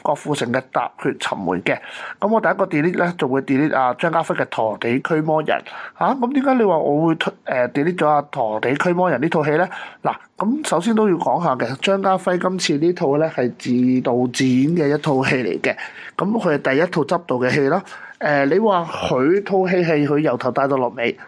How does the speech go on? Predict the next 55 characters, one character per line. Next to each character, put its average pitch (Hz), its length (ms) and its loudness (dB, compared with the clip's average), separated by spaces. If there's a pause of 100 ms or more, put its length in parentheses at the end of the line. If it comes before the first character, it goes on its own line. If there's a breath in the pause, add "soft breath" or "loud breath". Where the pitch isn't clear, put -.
(140)
但 135 340 2
係， 131 280 0 (380 loud breath)
呃， 113 340 2 (200)
張 202 120 0
家 196 140 0
輝 202 160 0
今 202 220 -2
次 143 320 2
表 143 120 2
現 143 200 2
得 151 100 2
呢， 156 220 0
我 127 120 0
就 120 120 -2
覺 131 100 -2
得 151 120 0
呢 165 100 0
套 135 160 0
戲 127 60 2
佢 123 220 0
係 123 40 0
比 123 120 0
較 143 120 2
遜 127 240 -2
色 143 80 -2
少 117 200 -2
少 - 120 -2
嘅。 - 160 -2 (1080 loud breath)
因 233 120 2
為 180 220 2
佢 151 240 -2
做 147 200 0
呢 160 60 2
一 190 40 2
個 180 260 2
捉 170 160 -4
鬼 135 200 0
大 139 180 -2
師 143 260 -2
呢， 139 140 0 (340 loud breath)
呃， 120 220 2
老 120 100 0
實 135 140 -2
講 123 200 -2
句， 127 80 2 (100)
觀 170 280 0
眾 151 200 0
都 160 120 2
未 139 260 -2
必 151 160 0
話 135 140 0
太 - 180 -2
過 127 140 0
受 - 160 -2
落。 117 220 -2